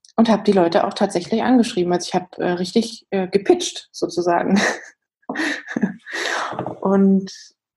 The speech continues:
ja, das war, äh, wichtig. Und da kamen auch, ähm, tatsächlich ein paar gute Kontakte zustande.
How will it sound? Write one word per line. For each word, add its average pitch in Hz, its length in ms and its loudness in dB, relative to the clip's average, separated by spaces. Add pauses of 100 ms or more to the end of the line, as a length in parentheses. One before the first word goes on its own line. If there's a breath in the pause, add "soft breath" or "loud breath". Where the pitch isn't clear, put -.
(140)
ja, 214 420 2
das 190 240 -8
war, 190 480 0 (220)
äh, 185 200 -4
wichtig. 226 720 0 (580)
Und 208 140 2
da 214 80 6
kamen 220 360 4
auch, 247 420 0
ähm, 220 600 2 (640)
tatsächlich 214 600 0
ein 214 60 -2
paar 208 200 -2
gute 240 280 0
Kontakte 214 520 -2
zustande. 220 680 0